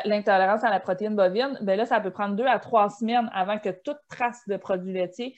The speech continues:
Donc, ça peut quand même être très long avant que bébé, euh, aille mieux. Puis souvent, comme je disais, il va avoir d'autres, euh, symptômes connexes aussi. Fait que là, le rendez-vous avec le médecin,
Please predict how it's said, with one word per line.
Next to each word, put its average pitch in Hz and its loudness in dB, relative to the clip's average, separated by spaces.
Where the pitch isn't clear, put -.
Donc, 214 0
ça 202 4
peut 220 2
quand 220 0
même 254 0
être 214 0
très 247 2
long 240 4
avant 208 2
que 185 -8
bébé, 208 0
euh, 185 6
aille 196 4
mieux. 208 0
Puis 247 -6
souvent, 226 2
comme 262 0
je 202 -2
disais, 240 2
il 208 -4
va 196 2
avoir 196 4
d'autres, 233 2
euh, 180 6
symptômes 214 0
connexes 208 -2
aussi. 254 -10
Fait 214 -2
que - -8
là, 214 4
le 214 4
rendez-vous 202 2
avec 233 2
le 202 -2
médecin, 190 -6